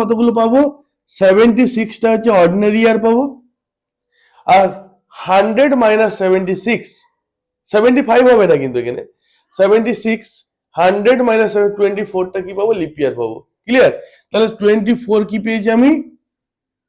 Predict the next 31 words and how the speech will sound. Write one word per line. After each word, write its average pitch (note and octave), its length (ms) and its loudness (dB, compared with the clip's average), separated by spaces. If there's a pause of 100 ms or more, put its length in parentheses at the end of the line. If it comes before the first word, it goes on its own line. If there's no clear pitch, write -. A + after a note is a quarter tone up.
(320)
লিপ D#3 220 -2
ইয়ার D3 220 2
পেয়েছি। B2+ 260 -8 (340)
আমি G3 140 0
একটু G#3+ 160 -2
ফাঁকা G3 260 0
রেখেছি। G3+ 280 -2
কেন A3 100 -2 (100)
ফাঁকা A3 220 -2
রেখেছি? A#3+ 240 -4 (720)
দেখো A#3 180 4 (200)
নরমাল A3+ 560 4
ইয়ার E3 200 4 (480)
সেভেন্টি G#3+ 480 0 (120)
সিক্সটা G#3+ 400 -8
হচ্ছে A3+ 280 -4
কি? C4 100 -2 (540)
নরমাল D#3+ 420 0
ইয়ার। B2 160 -2 (420)
নরমাল A3 440 4
ইয়ারে C4 180 4 (100)
অড G3+ 160 2
ডে A3+ 140 0
কত G#3 120 -2 (120)
হয়? A#3+ 180 2 (1120)
নরমাল A3 520 6
ইয়ারে A3+ 200 4 (100)
অড F#3+ 160 2
ডে G#3+ 140 0
কত G3+ 140 -2 (120)
হয়? A3 180 -4